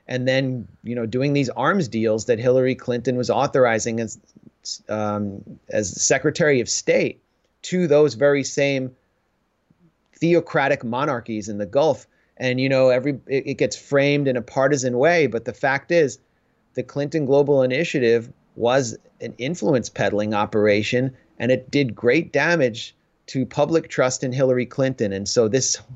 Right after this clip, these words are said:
whole narrative is coming back on Joseph Biden, and it's doing damage to him, no matter whether,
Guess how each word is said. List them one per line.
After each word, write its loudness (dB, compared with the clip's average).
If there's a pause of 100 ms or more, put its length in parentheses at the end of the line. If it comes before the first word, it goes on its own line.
(200)
whole 4
narrative 2
is -8
coming -6
back -2
on -6
Joseph -4
Biden, 0 (360)
and -6
it's -4
doing 0
damage -2
to -6
him, -4 (280)
no 2
matter 0 (800)
whether, 0